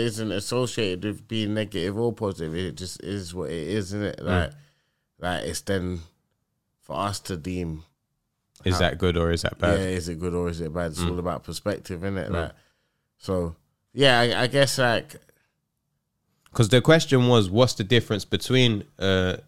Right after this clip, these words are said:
Speaker 2: leader and a dictator? And I think they're just both the same thing. But the only difference is one of them seems like a bad thing and one of them seems like a good thing. But if you're a leader,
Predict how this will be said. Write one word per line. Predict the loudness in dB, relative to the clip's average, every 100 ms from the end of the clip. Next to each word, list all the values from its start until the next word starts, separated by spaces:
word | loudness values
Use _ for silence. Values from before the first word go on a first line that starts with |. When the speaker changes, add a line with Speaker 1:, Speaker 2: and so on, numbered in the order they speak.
| _ _
Speaker 2:
leader | 4 6 4 2
and | 0
a |
dictator? | -2 -2 0 0 2
And | 0 4 4
I | 4
think | 4 2 2 -8 _ _ _ _ _ _ _ _ _ _ _ _ _ _ _ _ _ _ _
they're | 4 6
just | 4 4
both | 6 6 6
the | 2
same | 6 6 6
thing. | 6 4 4 -4 _ _ _ _ _
But | 6 6
the | 8 6
only | 8 6
difference | 6 4 4 0 4
is | 6 6 2 -8 _ _ _ _ _ _ _ _ _ _
one | 2 6 6
of | 6
them | 4 4 2 -2
seems | -2 0 4 6 6 6 2 4
like | 4 4
a |
bad | 4 4 4
thing | 2 -2 0 -4 -6
and | -2 2
one | 4
of | 4
them | 4 2
seems | 0 2 4 4 4
like | 2 2
a | 2
good | 2 2
thing. | -2 -4 -8 _ _ _
But | 4 4 4 0 _ -10
if | 0
you're | 6 8
a | 8
leader, | 6 6 4 0